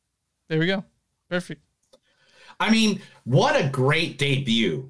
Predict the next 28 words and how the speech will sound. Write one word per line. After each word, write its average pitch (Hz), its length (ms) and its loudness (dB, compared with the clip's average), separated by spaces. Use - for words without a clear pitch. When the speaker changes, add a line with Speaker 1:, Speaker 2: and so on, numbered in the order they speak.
Speaker 2:
for 117 320 2
a 104 100 0
brand 127 360 0
new 123 200 2
act, 101 340 -6
uh, 110 200 -2
b-, 113 180 -2
brand 123 260 0
new 120 140 2
director, 92 680 0
Speaker 1:
Mm-hmm. - 120 -2
Speaker 2:
uh, 95 120 0
Mimi 107 300 0
Cave, 85 380 -2
'cause 107 140 -2
this 139 140 0
is 151 140 0
her 135 100 2
first 135 400 2
movie. 98 600 2
Speaker 1:
Her 170 80 -2
first, 165 240 2
Speaker 2:
Mm, - 60 8
Speaker 1:
yeah. 151 120 6
Speaker 2:
'cause 120 140 0
she's 117 100 0
only 131 160 6
done, 113 240 -2